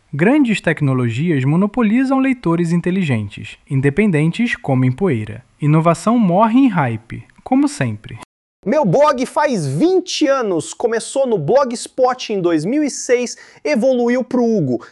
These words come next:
Speaker 2: Carreira de multimídia pra Ruby on Rails, a Kitando com quinhentos mil inscritos, agora full inteligência artificial com cinquenta e um posts.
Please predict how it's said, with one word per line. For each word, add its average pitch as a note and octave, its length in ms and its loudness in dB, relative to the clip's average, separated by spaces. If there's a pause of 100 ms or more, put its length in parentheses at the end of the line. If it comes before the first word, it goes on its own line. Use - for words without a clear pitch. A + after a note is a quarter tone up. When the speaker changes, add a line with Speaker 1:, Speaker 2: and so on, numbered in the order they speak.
Speaker 2:
Carreira C4 440 2
de G3 100 0
multimídia A#3 760 0
pra G#3 180 -2
Ruby A#3+ 360 0
on A3+ 140 0
Rails, G3+ 400 0 (180)
a F#3 100 0
Kitando B3+ 540 0
com A#3 180 2
quinhentos C4+ 640 0
mil C#4 360 0
inscritos, A3+ 720 -4 (180)
agora G#3 460 2
full D#4 420 0
inteligência A#3 720 0
artificial G3+ 640 -2
com G3+ 180 -2
cinquenta C#4 680 -2
e A#3 100 -2
um A#3 100 -2
posts. C#3 600 -2